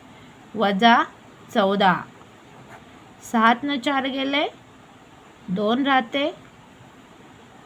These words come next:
आठात नाही गेले, सात आणि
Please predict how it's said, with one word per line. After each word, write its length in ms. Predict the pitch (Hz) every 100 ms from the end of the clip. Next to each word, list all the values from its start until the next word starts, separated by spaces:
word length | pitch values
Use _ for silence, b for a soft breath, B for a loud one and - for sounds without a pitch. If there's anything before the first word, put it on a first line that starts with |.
| - - - - - - - - - - -
आठात 400 | 185 190 240 240
नाही 220 | 277 254
गेले, 280 | 240 269 269
सात 420 | 277 294 233 214 233
आणि 300 | 226 220 262